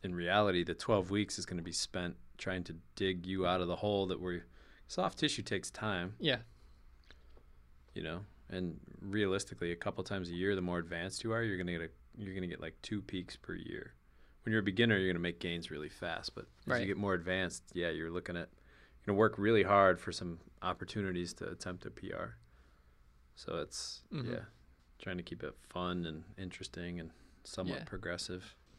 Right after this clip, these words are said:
Speaker 1: But there is some eating your vegetables to it, you know? Like,
Speaker 2: Mm-hmm.
Speaker 1: sometimes you just gotta come in and train and
Speaker 2: Yeah. Just put the work in.
Speaker 1: hit the reps and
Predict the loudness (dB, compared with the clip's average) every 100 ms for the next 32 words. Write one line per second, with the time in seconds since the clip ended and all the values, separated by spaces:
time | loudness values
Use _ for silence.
0 | -2 4 10 10 10 6 4 2 -4 -14
1 | -16 -16 -18 -20 -20 -20 -20 -20 -20 -20
2 | -12 -4 -2 0 -2 0 0 -2 -6 -8
3 | -8 -6 -4 -4 -6 -8 -8 -4 -2 0
4 | 0 0 -2 -4 -6 -4 -6 -4 -6 -6
5 | -6 -6 -6 -4 -6 -8 -12 -8 -4 -4
6 | -8 -20 -20 -20 -20 -10 -10 -6 -4 -4
7 | -4 -6 -6 -12 -12 -8 -6 -4 -2 -2
8 | -4 -8 -10